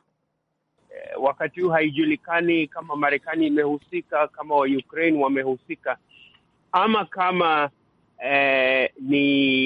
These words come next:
ni jitihada la kujaribu kuonyesha kutoka Kremlin, eh, wanaweza kujaribu jaribio hilo kutoka Warusi wenyewe ili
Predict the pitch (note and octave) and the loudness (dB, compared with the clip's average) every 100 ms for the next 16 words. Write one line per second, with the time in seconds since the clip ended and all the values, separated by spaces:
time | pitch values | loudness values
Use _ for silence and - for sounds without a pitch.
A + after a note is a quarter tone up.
0 | - B2+ C3+ B2+ C#3+ - D3+ C#3 D3 D3+ | -2 -4 -6 -2 -2 -2 -6 0 0 2
1 | D3 C#3 C3 A#2 - - B2 B2 B2+ B2 | 0 2 2 0 -2 -6 -6 0 2 4
2 | B2 A#2 C3 B2 B2+ C#3+ C#3+ C3+ B2 - | 2 -2 -8 -4 -2 0 0 0 -2 -4
3 | C3+ B2+ B2+ D#3 D#3 - A#2+ - - - | -8 0 2 2 0 -2 -2 -4 -12 -16
4 | B2+ - B2 - D#3 D#3+ C3+ A2 G#2 - | -12 -10 -12 -4 0 2 2 0 -4 -12
5 | _ _ _ _ - A#2 B2 B2+ C3 C#3 | _ _ _ _ -8 0 2 2 2 0
6 | B2+ C3+ A#2+ B2 C#3 C3 C3 A2+ A2 A#2+ | -4 -6 -4 -2 -2 0 0 0 -2 -2
7 | A#2+ A#2 A#2 - E3+ D#3 D3 B2+ - - | -2 -4 -4 -4 -2 0 2 0 -6 -20
8 | C#3 - B2 A#2 C3+ C#3 - B2 A2+ D3 | -18 -12 -4 -2 -2 -4 -6 -4 0 0
9 | E3+ C#3+ A#2 - C#3+ C#3+ C3+ C3 | 2 0 -2 -6 -4 -2 0 0